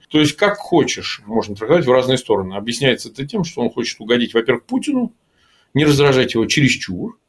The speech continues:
а с другой стороны, остаться на своей позиции как бы не, такого нейтралитета. Хотя мы понимаем, что уже, а, остаться в стороне не получится. С территории Беларуси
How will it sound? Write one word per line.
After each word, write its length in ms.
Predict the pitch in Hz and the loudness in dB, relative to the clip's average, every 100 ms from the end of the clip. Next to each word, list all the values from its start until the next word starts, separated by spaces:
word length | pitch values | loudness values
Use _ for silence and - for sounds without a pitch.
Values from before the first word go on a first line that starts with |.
| _ | _
а 100 | - | 0
с 60 | 139 | 2
другой 240 | 175 277 | 4 4
стороны, 240 | 285 208 190 | 4 4 4
остаться 400 | 147 185 180 147 | 2 0 0 0
на 60 | |
своей 180 | 135 143 | 2 2
позиции 500 | 143 143 185 214 139 | 4 2 0 0 -2
как 260 | 123 135 143 | 0 -2 0
бы 100 | 123 | -2
не, 300 | 117 117 117 | 0 -2 -4
такого 360 | 104 - 135 | -4 0 4
нейтралитета. 640 | 117 123 131 131 127 95 - | 4 4 2 2 0 -4 -4
Хотя 460 | - 107 131 - - - _ _ | -12 -6 -4 -4 -8 -14 _ _
мы 100 | - | -16
понимаем, 540 | 113 127 135 151 139 107 | -12 -6 -2 0 0 -2
что 240 | - 107 | -4 -2
уже, 420 | 107 104 143 120 - _ | -2 2 2 2 -4 _
а, 380 | 113 110 113 117 | 0 2 2 2
остаться 320 | 110 139 127 | 0 0 0
в 40 | |
стороне 300 | - 123 127 | 0 2 4
не 100 | 123 | 4
получится. 500 | 117 131 156 170 - | 2 4 4 2 -2
С 20 | - | -4
территории 580 | 110 101 117 107 104 | -2 2 2 4 2
Беларуси 1040 | 101 98 107 120 170 170 123 110 107 - | 2 2 4 4 2 0 2 2 0 -4